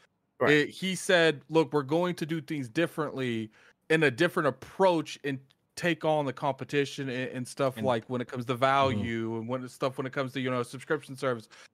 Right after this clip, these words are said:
Speaker 2: It, it's definitely up to debate, especially Redfall. You know, I heard it's a little bit more behind the scenes with Redfall. You know, it, it, it,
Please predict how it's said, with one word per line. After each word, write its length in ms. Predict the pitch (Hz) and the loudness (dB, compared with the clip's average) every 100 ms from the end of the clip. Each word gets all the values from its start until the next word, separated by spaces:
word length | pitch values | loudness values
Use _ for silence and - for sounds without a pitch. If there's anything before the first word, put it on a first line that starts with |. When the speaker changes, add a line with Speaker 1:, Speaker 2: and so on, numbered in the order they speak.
| _ | _
Speaker 2:
It, 100 | - 170 | 2 4
it's 140 | 170 143 | 4 4
definitely 520 | 202 220 233 208 170 185 | 4 4 0 -2 0 2
up 180 | 190 - | 2 2
to 80 | 190 | 0
debate, 380 | 143 151 165 117 | 2 4 4 2
especially 360 | - 220 - | 0 0 0
Redfall. 520 | 151 170 175 120 113 120 | 2 2 2 0 0 -2
You 80 | |
know, 160 | 127 120 - _ _ | -2 -4 -8 _ _
I 80 | 226 | 2
heard 140 | 285 302 | 2 0
it's 120 | - | -2
a 140 | 247 202 | -2 2
little 200 | 208 220 | 6 6
bit 140 | 208 180 | 6 4
more 340 | 190 196 165 _ _ | 6 6 4 _ _
behind 360 | 175 160 185 175 | 0 2 2 -2
the 60 | 135 | -4
scenes 400 | - 175 175 170 | -2 0 0 -4
with 140 | 165 | -4
Redfall. 680 | 185 180 175 185 180 180 175 | 0 0 2 2 2 2 -2
You 140 | - 139 | -4 -2
know, 160 | 135 | -2
it, 240 | 123 127 - | -2 -6 -8
it, 140 | 120 - | -12 -10
it, 140 | 131 | -10